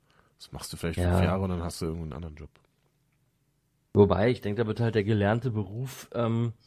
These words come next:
Speaker 2: äh, quasi genommen und den machst du, den hast du ja eigentlich schon länger.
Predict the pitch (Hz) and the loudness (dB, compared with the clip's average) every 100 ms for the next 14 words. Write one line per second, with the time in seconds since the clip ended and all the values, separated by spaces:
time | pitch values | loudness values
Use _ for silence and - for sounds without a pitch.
0 | - - _ _ _ _ _ _ - 113 | -20 -20 _ _ _ _ _ _ 0 2
1 | 110 110 113 110 117 117 98 107 113 98 | 2 2 2 2 2 2 2 2 0 0
2 | 98 101 120 123 - 104 101 120 127 110 | 0 2 0 -4 -6 -4 0 -2 2 2
3 | 87 107 92 - 104 113 87 87 85 | 2 2 -2 0 2 2 2 0 -2